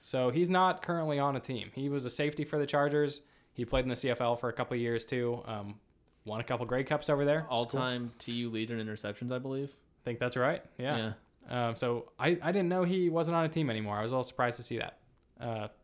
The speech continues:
Speaker 1: but I think he's still, you know, he's a free agent, so he's trying to get back on a team. Hopefully he gets there. But I don't really know the story behind that one.
Speaker 2: Yeah, if you're watching Hard Knocks, Willie Wright and Chandler Miller would be, like, those rookies trying to make the team who they focus on. So it's really up in the air. Every year,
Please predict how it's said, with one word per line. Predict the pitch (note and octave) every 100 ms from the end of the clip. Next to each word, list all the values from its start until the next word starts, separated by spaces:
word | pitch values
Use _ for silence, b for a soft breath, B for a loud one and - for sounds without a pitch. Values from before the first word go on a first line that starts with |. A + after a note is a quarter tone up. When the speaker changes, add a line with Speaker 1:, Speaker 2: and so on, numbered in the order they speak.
| - _ -
Speaker 1:
but | A#2 A2+ -
I | B2+
think | D3 C#3
he's | B2+
still, | - C3+ C3 B2 -
you | C3
know, | A#2
he's | C3+
a |
free | C3 C3+
agent, | B2 A#2+
so | B2
he's | A#2
trying | C3+
to | A#2
get | A#2
back | B2 A#2
on | B2+
a | A#2
team. | B2 A#2+
Hopefully | A#2+ B2+ A#2+
he | A#2+
gets | A#2 A#2
there. | - G#2+ G#2+ b b b
But | A#2+
I |
don't | A#2+ A#2+
really | B2+ B2
know | A#2
the | A2+
story | - A#2
behind | A2 G#2 G#2
that | G2
one. | - - _ _ _ _ - _ _ _ _ _ _ -
Speaker 2:
Yeah, | C3 B2+
if | A#2 A2+
you're | E3
watching | E3 D3
Hard | A#2 A#2 B2
Knocks, | C3 C3+ - -
Willie | A#2 A#2+
Wright | A2 A2+
and | A2+
Chandler | - A2+ A2
Miller | G#2+ G#2+
would | A2
be, |
like, | G#2+ G#2
those | G#2 G2+
rookies | G2+ G2+ A2+ A2+ - _
trying | - A2 G#2+
to |
make | G#2 G#2+
the | G#2
team | A#2 G#2 G#2+ A2
who | B2+
they | A#2
focus | A#2+ A#2+ B2
on. | B2+ C3 B2+ - b b b b
So | - G#2+ G#2
it's | G#2+ G#2+
really | C3+ A#2+
up | A2
in | G#2+
the | G#2
air. | G#2 G2+ G2+ - _ _ -
Every | B2 B2+
year, | G#2+ G#2 G2+